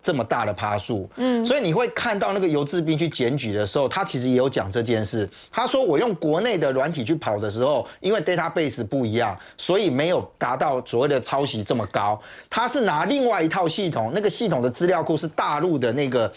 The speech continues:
Speaker 1: 那个，那个资料库，所以去比对完了之后，认定说，哎，认为说，哎，你这个跟他不一样。
Speaker 2: 嗯。
Speaker 1: 所以现在我觉得他第一个会冲击到的就是说，那以后这个所谓的跑比对的这件事情，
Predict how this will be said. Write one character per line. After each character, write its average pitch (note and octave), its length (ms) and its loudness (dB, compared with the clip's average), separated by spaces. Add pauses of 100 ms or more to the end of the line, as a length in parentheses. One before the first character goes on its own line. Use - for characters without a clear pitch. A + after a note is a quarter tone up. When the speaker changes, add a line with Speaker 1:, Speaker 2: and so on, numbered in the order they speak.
(180)
Speaker 1:
那 E3+ 140 0
个， C3 340 2
那 C#3+ 120 -2
个 B2+ 160 0
资 D#3 180 0
料 C#3+ 200 0
库， A#2+ 280 -2 (220)
所 A#3+ 180 0
以 F#3 60 2
去 B3+ 100 0
比 D3+ 240 -2
对 G#3+ 220 2
完 B2+ 220 0
了 C3+ 100 0
之 C#3+ 140 -2
后， E3+ 140 4
认 D#3 280 0
定 E3 180 0
说， D3+ 200 2
哎， D#3+ 240 0
认 F3 180 0
为 C#3+ 80 2
说， E3 200 0
哎， D#3+ 180 0
你 A#2+ 80 -4
这 E3+ 140 -2
个 C3+ 100 -2
跟 D3 200 -2
他 C3+ 160 -2
不 B2+ 240 -2
一 G#2+ 100 -4
样。 A2 220 0 (120)
Speaker 2:
嗯。 A#3+ 260 -2
Speaker 1:
所 C#4+ 100 2
以 - 60 0
现 D4+ 100 0
在 C#4+ 60 0
我 F#3 100 2
觉 G3+ 160 0
得 G3 60 4
他 F#3 100 0
第 G3+ 200 -4
一 F#3+ 40 -4
个 F3 80 0
会 F3+ 160 2
冲 E3+ 240 0
击 C3+ 160 -2
到 D3+ 200 0
的 B2+ 60 0
就 D3 120 2
是 C#3+ 60 2
说， D#3 160 0
那 G3+ 140 0
以 C3 120 -4
后 E3+ 240 2
这 F3+ 160 0
个 D#3 80 2
所 A#2+ 140 2
谓 D#3 40 4
的 D3+ 60 0
跑 B2+ 240 -2
比 A2+ 220 -6
对 C#3+ 180 2
的 A#2 80 -2
这 B2+ 140 0
件 A#2+ 200 -2
事 B2 160 -2
情， A2+ 240 -4